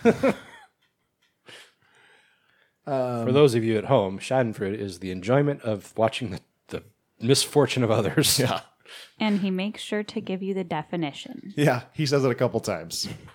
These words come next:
Speaker 1: He's, he's got a couple lines that are a little groan-worthy. Like,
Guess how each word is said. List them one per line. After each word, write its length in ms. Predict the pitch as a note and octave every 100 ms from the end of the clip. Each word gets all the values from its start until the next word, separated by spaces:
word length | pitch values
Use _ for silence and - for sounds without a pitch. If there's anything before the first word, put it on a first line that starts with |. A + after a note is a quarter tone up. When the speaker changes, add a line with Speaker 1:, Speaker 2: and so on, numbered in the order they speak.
| _ _ - - - - _
Speaker 1:
He's, 260 | - G#3 A#3+
he's 240 | D3+ G3+
got 180 | G3 B3
a 40 | F#3
couple 320 | D#3 D3 B2+
lines 340 | A2+ A2 G#2
that 100 | G2+
are 160 | G2 F#2+ F#2 _ _ _ _ _
a 40 | G#2
little 240 | A2 G#2
groan-worthy. 760 | F#2 F#2+ F#2 F#2 F#2+ F#2 F#2 - _ _ _ -
Like, 280 | A#2+ -